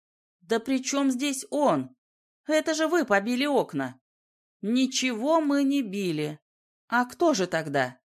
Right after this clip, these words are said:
«Пока не знаю. Но если вы мне дадите уйти, валите.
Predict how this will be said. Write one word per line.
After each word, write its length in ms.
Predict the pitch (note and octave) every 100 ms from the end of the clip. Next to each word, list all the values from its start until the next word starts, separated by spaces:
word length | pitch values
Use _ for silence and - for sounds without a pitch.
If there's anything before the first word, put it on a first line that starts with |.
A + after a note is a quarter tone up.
| _ _ _ _ -
«Пока 320 | C4+ C4+ F4+
не 140 | F#4+
знаю. 520 | C4+ E3 D3+ D3+ D#3 - _ _ _ -
Но 220 | A3 C#4
если 440 | C#4 E4+ D#4+ B3
вы 260 | A3 A#3+ A#3
мне 420 | G3 G3+ G#3+ C#3
дадите 520 | C#3 D#3 D#3 D#3+ C#3+
уйти, 480 | C3 B2+ B2 C4 D#4+ - _ -
валите. 880 | C#4+ C#4 D#4 D#4 D#4+ A3+ - A#2 -